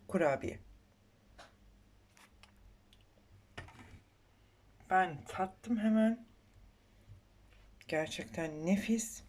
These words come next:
Tam bir pastane tadındaki bir kurabiye tarifi bu arkadaşlar.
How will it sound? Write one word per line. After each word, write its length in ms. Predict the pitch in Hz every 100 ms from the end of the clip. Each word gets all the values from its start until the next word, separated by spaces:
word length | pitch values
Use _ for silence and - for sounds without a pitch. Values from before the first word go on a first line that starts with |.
| - - - - -
Tam 300 | - 294 269
bir 180 | 240 247
pastane 760 | - 190 185 - 180 175 180 - - - - - - -
tadındaki 640 | - 160 147 147 - 208
bir 200 | 175 185
kurabiye 480 | - 160 151 151 156
tarifi 480 | - 277 269 - 139
bu 60 |
arkadaşlar. 720 | 143 135 - 143 139 - 185